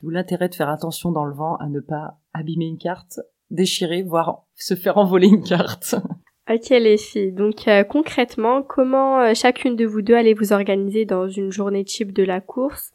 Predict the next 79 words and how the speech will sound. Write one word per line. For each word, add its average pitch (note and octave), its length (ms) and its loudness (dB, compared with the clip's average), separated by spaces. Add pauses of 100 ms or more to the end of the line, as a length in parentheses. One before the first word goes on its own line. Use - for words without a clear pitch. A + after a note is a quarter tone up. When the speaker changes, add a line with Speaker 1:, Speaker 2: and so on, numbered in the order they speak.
Speaker 2:
Quelles A#3 160 4
sont B3 180 -4
les A3+ 140 2
missions G#3+ 380 -2
de G3+ 100 2
chacune G#3+ 400 -4
en F#3 80 -2
fait ? - 380 -12 (480)
Speaker 1:
Eh E3+ 60 -12
ben, D#3+ 100 -4
en D#3+ 60 -4
fait, A#3+ 220 -2
on C#4 60 2
vient D#3 160 2
juste G3+ 220 0
de G3+ 40 6
recevoir F#3 360 2
des G3 100 4
documents G3 380 4
de G3 40 2
l'organisation F3 540 2
qui G#3 140 -2
nous D3+ 180 0
éclairent D3 300 -4
bien G#3 200 2
à A3 60 4
ce G#3 140 -2
sujet, F#3 420 -2
parce F3 180 -6
que F3 60 -10
finalement, E3+ 360 -2
ils A3 120 -2
ont E3 60 -4
fait - 120 -2
un F#3 80 2
tableau F3 540 2
avec F3 400 -4
ce - 100 -14
que B3+ 120 -4
fait B3 120 4
la G#3+ 120 2
pilote G#3 320 0
et G3 60 4
ce F#3+ 60 -6
que F3+ 120 0
fait F#3 100 -4
la F3 100 2
navigante. E3+ 460 -2
Alors, A#2 160 -4
bien C3+ 160 -2
sûr, E3 220 -4
on B2+ 240 -4
s'organise C3+ 400 -4
comme D#3 200 0
on E3 60 2
veut, F#3 200 4
mais D#3 120 0
a C3 80 -2
priori, D#3+ 400 0
c'est C3+ 160 -4
les, B2 260 0
les C3 120 -2
bons D#3+ 180 4
conseils F3 400 -2
de D#3+ 80 -2
l'organisation. C#3+ 720 -4
Une F#3 180 4
journée G3+ 280 2
type, B3+ 260 -4
il B3 60 -2
faut - 120 -6
imaginer E3+ 340 0
qu'on F#3 260 -2
a D3 80 -2
dormi D#3+ 400 -2
au D3 180 -6
bivouac D3+ 420 -4
la D#3 100 -2
veille. A3 340 0